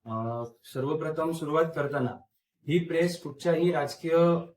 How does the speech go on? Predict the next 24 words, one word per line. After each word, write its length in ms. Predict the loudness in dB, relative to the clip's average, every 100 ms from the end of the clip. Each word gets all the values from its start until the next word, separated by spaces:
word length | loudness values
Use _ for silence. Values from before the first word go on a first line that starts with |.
| _ _ _ _ _ _
अ, 40 | -6
व्यक्तीला 680 | -2 0 0 -2 -4 -4 -2
किंवा 280 | -2 -2 -4
कु-, 120 | -6
कोणालाही 640 | -14 -8 -6 -2 2 4
व्यक्तिशः 600 | 2 -2 -4 -6 -4 -4 -4 -10 _ _ -14
टीकात्मक, 1200 | -2 -2 -2 -6 -14 _ _ _ -4 -4 -4 -6
अ, 320 | -4 -4 -4
प्रेस 380 | -4 -2 -2 -2
नाहीये. 360 | -4 -2 -2 -4 -8 -18 _ -4
ही 60 |
मटकर 340 | -4 -2 -2 -2
कुटुंबियांकडून, 1040 | -2 -4 -2 0 0 0 -2 0 0 -2 -6 -20 _ _ -12
अ, 500 | -6 -2 -2 -2 -4 -6 -10
घेतन-, 420 | -6 -4 -4 -6
घेण्यात 340 | -2 -2 -2 -2
आलेली 300 | -2 -2 -4
प्रेस 320 | -4 -4 -2
आहे. 320 | -4 -8 -6
ह्यात 240 | -4 -2 -2
आम्ही 420 | -4 -2 -4 -6 -18 _ _ -6
आदरणीय 400 | -2 0 0 -2
मटकर 340 | -4 -2 -4
साहेबांनी 840 | -2 -4 -4 -4 -2 -2 -4 -8